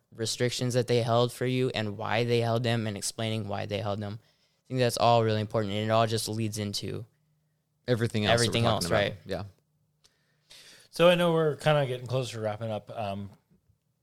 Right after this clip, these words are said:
Speaker 3: if, if you're okay with there,
Speaker 2: I was
Speaker 3: a
Speaker 2: just gonna
Speaker 3: little
Speaker 2: ask you,
Speaker 3: more
Speaker 2: do you have any other questions on this? Yeah, go ahead.
Speaker 3: Um, well, I was, I,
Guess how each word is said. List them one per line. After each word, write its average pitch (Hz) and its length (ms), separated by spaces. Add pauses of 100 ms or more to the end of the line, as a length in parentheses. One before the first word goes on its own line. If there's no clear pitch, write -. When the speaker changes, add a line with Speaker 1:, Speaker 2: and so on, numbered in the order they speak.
(280)
Speaker 3:
if, 120 140 (160)
if 139 140 (180)
you're 107 220
okay 110 260
with 98 120
there, 98 260 (120)
Speaker 2:
I 151 120
was 143 120
Speaker 3:
a 135 40
Speaker 2:
just 127 100
gonna 180 100
Speaker 3:
little - 20
Speaker 2:
ask 127 80
you, 127 80
Speaker 3:
more 107 60
Speaker 2:
do 120 60
you 127 60
have 120 80
any 120 140
other 107 180
questions 107 360
on 90 120
this? 95 140
Yeah, 98 200
go 113 80
ahead. 95 180 (320)
Speaker 3:
Um, 117 460
well, 127 160
I 120 40
was, 123 180 (260)
I, 117 160